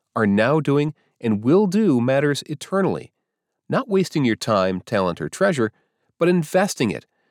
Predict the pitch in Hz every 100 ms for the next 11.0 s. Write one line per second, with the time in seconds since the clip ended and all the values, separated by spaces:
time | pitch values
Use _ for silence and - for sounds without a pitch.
0 | _ - 113 - 127 185 180 170 - 135
1 | 117 - 175 - 107 - 151 165 220 160
2 | - - _ - 160 160 202 123 101 113
3 | - 123 73 - _ _ _ _ _ _
4 | _ _ _ _ _ 160 208 214 - 180
5 | 170 135 104 67 - _ _ - 110 -
6 | 135 131 127 143 147 160 185 _ _ _
7 | _ - 160 - 98 92 - 117 127 101
8 | - - _ _ _ _ - 107 156 190
9 | 208 175 156 139 135 - 147 110 123 143
10 | 143 - 147 143 131 131 131 80 -